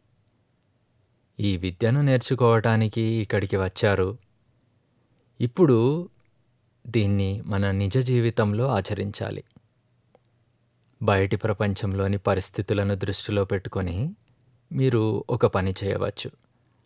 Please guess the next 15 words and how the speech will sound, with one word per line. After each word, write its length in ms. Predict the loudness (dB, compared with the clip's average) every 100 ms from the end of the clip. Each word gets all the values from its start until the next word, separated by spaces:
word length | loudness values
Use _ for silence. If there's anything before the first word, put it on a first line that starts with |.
| _ _ _ _ _ _ _ _ _ _ _ _ _ _ _ _
మీకు 220 | -2 0 2
సమయం 520 | 2 4 4 4 4
దొరికినప్పుడల్లా 960 | 4 2 0 0 -2 0 0 0 -2 -6
ఇక్కడికి 380 | -4 0 0 0
వచ్చి 300 | -2 -2 -4
ధర్మసేవ 640 | -4 -2 0 0 2 0 0 -2
చేయవచ్చు. 480 | 0 0 -4 -8 -14 -16 _ _ _ _ _ _ _ _
అలా 200 | 0 2 2
ధర్మసేవ 640 | 0 0 0 2 2 2 2
చేస్తూ 360 | 0 0 -2 0 0 -4 -8 _ _
ఇక్కడి 360 | -8 -2 -2 2
వాతావరణంలో 840 | 2 2 2 2 4 2 2 0
కూడా 480 | 0 0 0 0 -4 -10 _ _ _ _ _
మీరు 240 | 2 4 6
ఎదుర్కోవటానికి 1000 | 4 2 0 2 2 2 0 0 -2